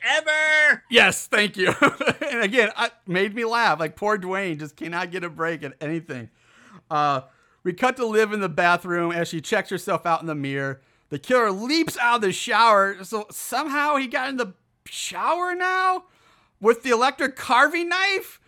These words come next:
Speaker 2: and he stabs her in the stomach with it, turns it on. The knife shreds Liv's stomach apart. Blood's flying everywhere. She coughs up lots of mouth blood before falling to the floor dead. Um, the kill itself is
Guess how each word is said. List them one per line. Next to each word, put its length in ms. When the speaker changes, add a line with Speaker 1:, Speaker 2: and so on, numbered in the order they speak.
Speaker 2:
and 120
he 100
stabs 480
her 80
in 60
the 80
stomach 340
with 100
it, 140
turns 400
it 80
on. 480
The 60
knife 300
shreds 640
Liv's 240
stomach 420
apart. 460
Blood's 300
flying 500
everywhere. 340
She 160
coughs 460
up 140
lots 320
of 80
mouth 400
blood 380
before 240
falling 420
to 80
the 120
floor 340
dead. 560
Um, 440
the 100
kill 440
itself 580
is 380